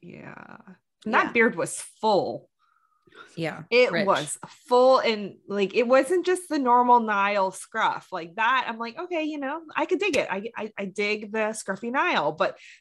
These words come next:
Speaker 1: this was, like, hello, in
Speaker 2: Yeah.
Speaker 1: your face, like, brand new beard. And
Speaker 2: Yeah.
Speaker 1: I was a bit shooketh by it. <laughs>
Speaker 2: <laughs> Now, now we know why.
Speaker 1: Yep.
Speaker 2: Well,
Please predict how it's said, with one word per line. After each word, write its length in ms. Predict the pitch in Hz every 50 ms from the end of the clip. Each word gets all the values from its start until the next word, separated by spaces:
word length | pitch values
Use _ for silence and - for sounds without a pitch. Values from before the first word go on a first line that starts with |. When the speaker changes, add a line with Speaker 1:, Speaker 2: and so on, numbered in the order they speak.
| _ -
Speaker 1:
this 220 | 269 - 466 -
was, 180 | 302 294 285 202
like, 240 | 220 196 175 - - -
hello, 1040 | - - - - 247 294 339 403 415 339 254 220 202 202 202 190 185 190 190 196 - - _ _ -
in 180 | - 196 262 254
Speaker 2:
Yeah. 20 |
Speaker 1:
your 140 | 180 339 359
face, 540 | - - 240 208 202 196 196 202 196 196 -
like, 260 | - 202 190 190 175 165
brand 400 | 196 240 262 269 269 285 285 277
new 180 | 262 254 254 247
beard. 520 | 220 190 208 185 180 170 156 160 156 156 -
And 220 | - 170 175 175 - _ _ -
Speaker 2:
Yeah. 140 | 320 - -
Speaker 1:
I 20 |
was 120 | 208 185 190
a 40 | 185
bit 160 | - - -
shooketh 460 | - - - 220 - - 170 - -
by 160 | 170 151 139
it. 240 | 147 165 196 - -
<laughs> 400 | - 233 - 254 254 - 269 294 - - - 294
Speaker 2:
<laughs> 360 | 339 370 - 320 320 330 359 -
Now, 420 | 330 277 254 269 320 415 466 494 508 - - - - - _ _
now 340 | 339 320 311 330 285 277 277
we 120 | 277 339 320
know 140 | 311 254
why. 380 | 214 190 170 - 202 - - 220 _ _ -
Speaker 1:
Yep. 300 | 175 185 175 170 190 240 262
Speaker 2:
Well, 360 | 254 247 247 240 220 -